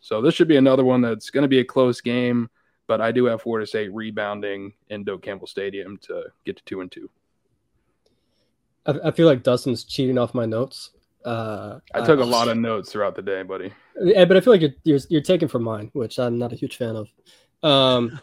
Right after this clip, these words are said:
Speaker 1: <laughs>
Speaker 2: I also have Florida State winning this game against Boston College. I just think it's, you know, I, I, obviously I think a lot of people are big fans of Boston College's quarterback. He's got production. He's played well. He should have beaten Clemson in Clemson last year. Um,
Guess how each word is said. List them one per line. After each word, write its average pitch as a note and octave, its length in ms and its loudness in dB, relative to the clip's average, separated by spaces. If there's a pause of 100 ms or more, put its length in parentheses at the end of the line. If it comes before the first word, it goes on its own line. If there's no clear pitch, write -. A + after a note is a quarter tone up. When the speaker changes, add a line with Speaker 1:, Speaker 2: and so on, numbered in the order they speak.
Speaker 1:
<laughs> C#3+ 140 -16
Speaker 2:
I E3 180 2
also - 360 -6 (120)
have D3+ 160 0
Florida C#3 220 -2
State C#3 220 0
winning C3+ 220 0
this C3 140 -4
game C3 180 0
against B2+ 220 -4
Boston B2 260 -4
College. B2+ 420 -4 (460)
I F3+ 60 4
just F3 100 4
think G3+ 140 8
it's, - 280 -2 (720)
you F3+ 120 2
know, F3 140 6
I, F#3 260 0
I, - 80 -6
obviously F#3+ 340 2
I D3 60 4
think D3 140 -2
a C3+ 40 -2
lot C#3 140 0
of - 40 -16
people C#3 160 -2
are B2 40 -4
big B2+ 160 -4
fans B2+ 260 -4
of A#2+ 160 -8 (140)
Boston B2 240 -8
College's A#2+ 280 -8
quarterback. B2 460 -4
He's A#2 280 -10 (460)
got B2 200 -10
production. A#2 380 -6
He's A2+ 80 -10
played B2+ 220 -2
well. A#2+ 380 -4 (400)
He C#3+ 100 -10
should F3+ 180 4
have D#3 60 2
beaten D3+ 200 -2
Clemson B2+ 380 -2
in B2 100 -4
Clemson B2+ 320 -4
last C3+ 280 -4
year. D#3 220 0 (720)
Um, A#2 500 -2